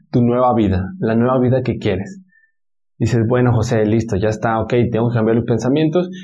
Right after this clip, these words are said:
y tengo que empezar, que pensar totalmente diferente para obtener una vida diferente.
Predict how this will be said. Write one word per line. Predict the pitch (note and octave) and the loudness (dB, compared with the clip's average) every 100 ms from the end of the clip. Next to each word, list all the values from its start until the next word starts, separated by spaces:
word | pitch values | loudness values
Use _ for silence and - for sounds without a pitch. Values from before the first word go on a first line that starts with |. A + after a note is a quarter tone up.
| - | -8
y | - G#2 | -4 -2
tengo | C3 D#3 | 0 0
que | D#3 | 2
empezar, | B2 B2 A2+ B2 - - | 0 0 -2 -2 -4 -4
que | - | -2
pensar | - A2 A2 E3+ F#3 | -2 0 0 -2 -2
totalmente | - C3 B2+ B2 B2+ | -2 0 0 0 0
diferente | A2+ A2 G#2+ A#2 A#2+ - - - _ _ _ _ _ _ _ _ _ _ _ _ _ | 0 0 0 0 -2 -4 -6 -16 _ _ _ _ _ _ _ _ _ _ _ _ _
para | B2+ A2+ | -2 -2
obtener | A2+ A2 A2+ | 0 0 2
una | B2 A#2+ | 4 4
vida | A2 | 4
diferente. | G#2+ G#2+ F3+ F#3 - | 2 2 2 0 -2